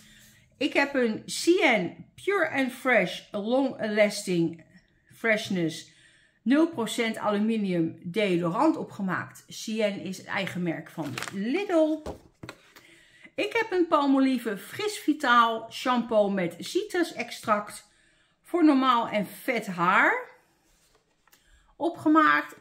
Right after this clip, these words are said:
Ik heb erg vet haar. Droge huid, vet haar. Ja, je wil het niet weten.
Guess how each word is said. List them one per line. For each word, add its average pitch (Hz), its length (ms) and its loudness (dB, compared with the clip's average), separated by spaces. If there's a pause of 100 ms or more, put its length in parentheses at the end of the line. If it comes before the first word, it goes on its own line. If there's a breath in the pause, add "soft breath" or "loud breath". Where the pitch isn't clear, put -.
Ik - 140 -12
heb 202 200 -10
erg 190 340 -4
vet 247 220 -4
haar. 214 540 2 (760 soft breath)
Droge 294 400 0
huid, 240 280 -2
vet 180 220 -4
haar. 165 540 -6
Ja, 175 360 -4
je 190 140 -6
wil 185 120 -4
het 175 120 -6
niet 170 120 -6
weten. - 420 -14